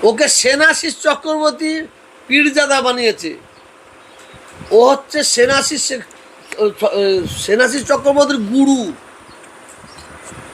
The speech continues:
সেনাশিস চক্রবর্তীর হচ্ছে, ও হচ্ছে শিষ্য। ফুরফুরা শরীফের পীর, অরিজিনাল পীর সাহেবের কাছে যদি পাঁচবার আসে সেনাশিস চক্রবর্তী, ওর কাছে পঞ্চাশ বার যায়,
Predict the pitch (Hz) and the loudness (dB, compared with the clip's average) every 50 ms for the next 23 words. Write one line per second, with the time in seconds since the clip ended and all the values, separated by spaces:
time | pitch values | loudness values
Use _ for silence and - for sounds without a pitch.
0 | - - - - 208 220 247 269 277 - 359 330 - 294 285 254 269 285 294 294 | -16 -8 -4 0 0 2 2 2 0 0 -2 -6 -2 -2 -2 0 0 2 2 2
1 | 285 254 294 302 294 240 - - 339 - - 311 302 294 277 - - - - - | 2 2 -2 -2 -2 -4 -4 -8 -12 -4 2 4 4 4 2 0 -6 -16 -20 -20
2 | - - - 440 - 247 254 269 294 285 - 285 - - - 285 262 - - - | -20 -20 -14 0 2 4 4 4 4 0 0 -4 -4 -4 -4 -4 -6 -6 -8 -6
3 | - 269 247 220 190 151 - - - - - - - - - - - - - - | -2 0 0 0 0 -2 -8 -14 -20 -14 -14 -14 -14 -14 -18 -18 -18 -18 -18 -18
4 | - - - - - - - - - - - - - - - - 214 269 302 311 | -20 -20 -20 -20 -20 -20 -20 -20 -20 -20 -20 -20 -20 -20 -16 -4 0 2 2 2
5 | - - 269 302 311 302 - - 311 302 302 294 - - 240 262 262 240 202 190 | 2 0 0 0 0 2 0 0 0 0 0 0 -2 -4 -8 -10 -8 -8 -10 -12
6 | 175 - - - - - - - - - - - - 185 208 233 220 190 226 277 | -16 -18 -20 -20 -20 -20 -20 -20 -20 -20 -20 -4 0 2 2 2 0 -2 -2 2
7 | 294 302 285 - - - 254 277 - - - 294 285 285 277 294 302 294 285 294 | 2 2 2 0 -6 -8 -6 -4 -2 0 0 2 0 2 2 2 2 2 2 0
8 | 269 285 294 277 262 277 285 262 294 285 277 269 370 - - - - - - - | 2 2 2 2 2 0 0 2 2 2 2 2 -2 -6 -10 -20 -20 -20 -20 -20
9 | - - - - - - 214 208 220 247 226 220 262 294 302 302 294 302 277 - | -20 -20 -20 -20 -14 -6 0 2 2 2 2 2 2 2 2 2 0 -2 -4 -4
10 | 330 311 302 302 294 302 262 - 302 269 285 277 262 240 220 - 226 247 285 370 | -2 0 0 0 0 -2 -8 -10 -8 -4 -4 -2 -2 -2 -4 -4 -6 -6 -6 -8
11 | - - - - - - - 214 247 240 247 269 262 269 269 - 247 247 240 214 | -8 -12 -20 -20 -20 -4 0 2 2 2 2 0 0 0 -2 -2 -2 -2 -2 0
12 | - 240 240 214 233 240 220 208 202 175 151 160 143 123 | 0 0 0 2 2 0 2 0 -2 -2 -2 -4 -6 -6